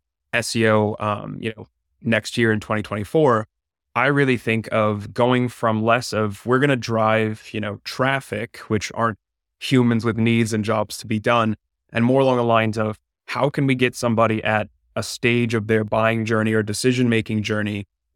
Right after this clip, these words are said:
get them to go through that journey with each aspect of our content on our website and take a specific action," which is for us, and, you know, I work with a lot of B two B companies, um, engaging with the sales team as part of the sales pipeline.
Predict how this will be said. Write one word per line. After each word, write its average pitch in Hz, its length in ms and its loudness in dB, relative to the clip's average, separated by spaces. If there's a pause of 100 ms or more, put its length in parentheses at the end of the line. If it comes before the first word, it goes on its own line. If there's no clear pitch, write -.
get 120 200 0
them 117 180 2
to 110 480 -2
go 123 260 2
through 127 140 -2
that 117 180 2
journey 107 300 0
with 110 280 -2 (120)
each 117 240 -2
aspect 110 420 -2
of 107 80 -8
our 110 100 -2
content 110 440 -2
on 107 80 -2
our 107 80 -4
website 135 480 0 (340)
and 117 140 0
take 135 240 -2
a 170 60 2
specific - 600 -4
action," 110 380 -4
which 110 180 -2
is 110 160 -2
for - 220 -6
us, 123 280 2
and, 107 280 -4
you 117 60 -2
know, 104 100 -2
I 107 40 -6
work 110 200 -4
with 110 80 -12
a 113 40 -4
lot 107 100 0
of 101 60 -10
B 110 80 -4
two 107 80 -2
B 110 120 -2
companies, 143 560 0 (380)
um, 107 360 -4
engaging 120 540 2
with 113 140 -2
the 110 80 -4
sales 110 380 -2
team 110 280 -6
as 110 120 -8
part 110 200 -2
of 110 80 -10
the 113 60 -8
sales 82 280 -8
pipeline. - 560 -12